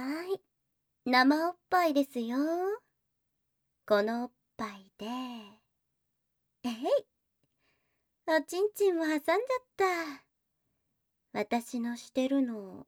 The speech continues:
わかるかな？そう、バイ釣り。正解です。これから私のおっぱいで、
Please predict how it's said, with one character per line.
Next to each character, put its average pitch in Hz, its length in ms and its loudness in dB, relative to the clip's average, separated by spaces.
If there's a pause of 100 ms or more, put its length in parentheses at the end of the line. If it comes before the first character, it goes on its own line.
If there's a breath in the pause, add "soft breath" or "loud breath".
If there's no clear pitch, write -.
(140)
わ 185 180 -6
か - 180 -2
る 359 120 -4
か 269 180 -4
な？ 240 460 -2 (1120)
そ 285 400 4
う、 269 80 -6
バ 254 240 4
イ 302 120 0
釣 359 160 -2
り。 392 180 2 (520)
正 202 240 0
解 392 280 -2
で 359 140 0
す。 - 240 -16 (1300)
こ 254 140 4
れ 262 100 4
か 269 160 0
ら 262 120 2
私 269 400 2
の 302 180 4
お 330 40 2
っ 320 140 -12
ぱ 311 160 0
い 277 80 2
で、 262 240 2